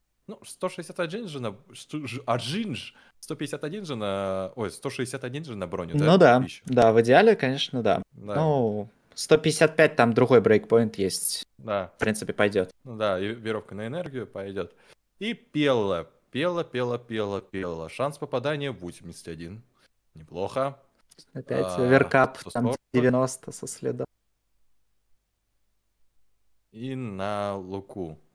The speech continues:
Speaker 1: Ага. Конус на Луку. Так, а по броне у нас всё нормально, как обычно.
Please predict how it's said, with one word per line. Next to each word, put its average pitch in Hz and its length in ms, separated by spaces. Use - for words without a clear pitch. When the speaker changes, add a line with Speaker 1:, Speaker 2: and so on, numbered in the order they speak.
Speaker 1:
Ага. 87 400
Конус 98 340
на 92 100
Луку. 160 600
Так, 127 220
а 98 80
по 107 120
броне 110 380
у 156 60
нас 147 400
всё - 180
нормально, 151 380
как - 200
обычно. 92 440